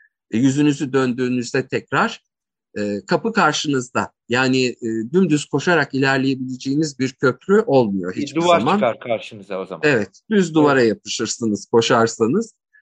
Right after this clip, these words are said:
Speaker 1: Bu çok enteresan. O yüzden köprülerin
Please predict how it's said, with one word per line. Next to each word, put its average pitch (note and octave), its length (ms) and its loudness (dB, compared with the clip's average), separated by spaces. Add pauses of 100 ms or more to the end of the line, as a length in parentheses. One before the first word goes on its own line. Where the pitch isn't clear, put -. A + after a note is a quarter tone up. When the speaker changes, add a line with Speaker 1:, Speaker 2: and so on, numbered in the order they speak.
(200)
Speaker 1:
Bu F#3+ 140 0
çok A#3 220 2
enteresan. D#3+ 680 2
O F3 140 2
yüzden G#3+ 340 2
köprülerin G3 720 -2